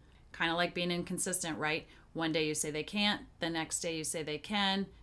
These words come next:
because you're tired. So wavering and, and going back and forth on your word. Number six, rationalizing.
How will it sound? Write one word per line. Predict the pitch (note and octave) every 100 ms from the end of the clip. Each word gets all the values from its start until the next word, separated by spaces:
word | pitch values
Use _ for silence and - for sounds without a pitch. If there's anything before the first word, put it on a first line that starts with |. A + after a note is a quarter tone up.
| -
because | A3 G#3 G3+ F#3+
you're |
tired. | F3+ - D#3+ C#3 D3 - - - -
So | - - F#3+ F3+ F3 E3+ -
wavering | F3+ E3+ F3 F#3 G3 G3+ G3
and, | E3+ E3 -
and | E3 D#3+ D#3+
going | E3+ D#3
back | D3+ D#3+
and | F3+
forth | - D3+ D#3+ -
on | E3 D#3+
your | D#3
word. | D3 D3 C3 - - - - -
Number | F3+ F3+ F#3+
six, | F#3+ - E3 F#3+ -
rationalizing. | - D#3+ D3 D3 E3 A3+ A3+ A3+ A#3 A#3 B3 B3+ C4